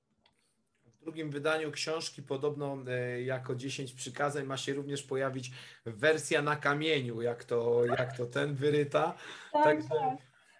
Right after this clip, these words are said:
Speaker 1: e, Judyta nad tym pracuje, ale słuchajcie, to musicie wykupić cały nakład, to wtedy, wtedy dosta-, dosta-, ten, będzie wersja specjalna na kamieniu, e,
Speaker 2: Wyzwanie czuję.
Speaker 1: No tak, tak, tak, tak musi być. Dobra, moi drodzy,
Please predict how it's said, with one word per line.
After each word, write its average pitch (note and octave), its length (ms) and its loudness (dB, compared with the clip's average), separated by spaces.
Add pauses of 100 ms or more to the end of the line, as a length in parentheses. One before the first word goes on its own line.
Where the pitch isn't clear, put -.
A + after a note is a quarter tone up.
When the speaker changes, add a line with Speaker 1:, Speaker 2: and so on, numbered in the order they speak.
(120)
Speaker 1:
e, C3+ 280 2
Judyta D3+ 320 -2
nad E3 160 2
tym D#3 120 -6
pracuje, E3 420 2
ale D#3 120 4
słuchajcie, D#3+ 360 2
to D3 100 -2
musicie D3 240 -4
wykupić C#3+ 420 -8
cały C#3+ 240 0
nakład, C#3+ 400 0
to C3 100 -8
wtedy, B2+ 380 -4
wtedy B2 540 -4
dosta-, B2+ 220 -10
dosta-, C3 480 -8
ten, B2 180 -6
będzie C3 260 -6
wersja C3 300 -4
specjalna C3 480 -6
na B2+ 120 -8
kamieniu, B2+ 540 -6
e, A#2+ 160 -6
Speaker 2:
Wyzwanie B3 580 2
czuję. B3 440 -2 (1120)
Speaker 1:
No B2 120 -6
tak, B2 220 -2
tak, C3+ 200 -4
tak, - 220 -6
tak C3+ 140 -4
musi C#3+ 260 -4
być. F#3+ 320 2 (580)
Dobra, D3+ 380 4
moi F#3+ 180 4
drodzy, D3 480 -2